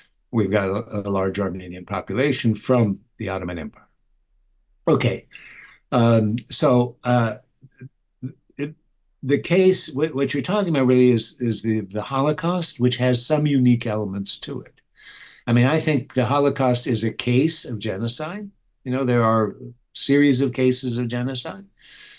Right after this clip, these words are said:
but it's one that has some very particular elements to it.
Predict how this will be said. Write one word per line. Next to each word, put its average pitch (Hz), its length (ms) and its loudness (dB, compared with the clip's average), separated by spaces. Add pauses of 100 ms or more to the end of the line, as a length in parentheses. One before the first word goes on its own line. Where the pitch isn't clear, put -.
(280)
but 156 100 4
it's 127 180 4
one 139 320 4
that 143 120 4
has 127 240 2
some 123 180 2
very 135 320 2
particular 123 580 -2
elements 98 540 -4
to 98 200 -8
it. - 120 -20